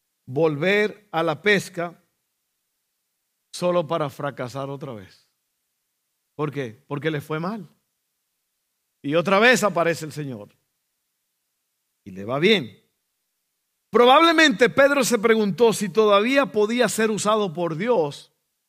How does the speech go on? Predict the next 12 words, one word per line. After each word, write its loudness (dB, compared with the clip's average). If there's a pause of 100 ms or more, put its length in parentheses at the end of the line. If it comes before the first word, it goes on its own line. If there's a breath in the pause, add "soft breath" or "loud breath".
(800)
o 2
si 0
ya 6
eso 0
había 0
terminado. -4 (1200)
Tal 4
vez 6
Pedro 4
pensó 2
que 2
la, 2